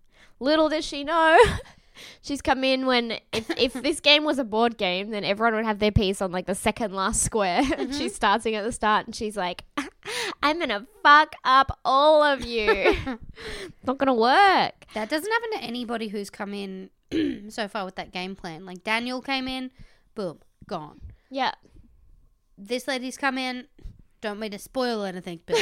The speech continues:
Speaker 1: <laughs>
Speaker 2: she not staying long. <laughs>
Speaker 1: Um,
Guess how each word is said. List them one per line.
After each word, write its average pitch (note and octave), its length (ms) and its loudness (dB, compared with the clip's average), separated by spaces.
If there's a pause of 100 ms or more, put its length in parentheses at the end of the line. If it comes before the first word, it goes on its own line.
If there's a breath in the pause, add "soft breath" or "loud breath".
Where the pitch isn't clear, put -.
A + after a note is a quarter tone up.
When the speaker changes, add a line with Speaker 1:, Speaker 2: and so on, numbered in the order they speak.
(300 loud breath)
Speaker 1:
<laughs> - 260 -20
Speaker 2:
she - 180 -10
not F3 240 -12
staying D#3+ 460 -12
long. D#4 280 4
<laughs> - 60 -12 (1000 loud breath)
Speaker 1:
Um, C4+ 380 4